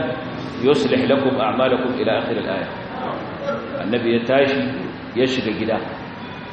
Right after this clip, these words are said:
sannan ya fito, ya umarci Bilal ya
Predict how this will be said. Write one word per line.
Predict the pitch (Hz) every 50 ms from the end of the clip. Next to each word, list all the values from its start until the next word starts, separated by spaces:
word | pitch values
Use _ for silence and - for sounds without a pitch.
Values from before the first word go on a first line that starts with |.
| - - - - - - - - -
sannan | - - 127 117 110 107
ya | 113 113
fito, | 117 - 117 - 139 143 143 139 - - - - - - - - - - - - - - - - -
ya | 110 127
umarci | 117 - - 101 104 - - 123
Bilal | 107 110 110 120 117 110
ya | 104 104 110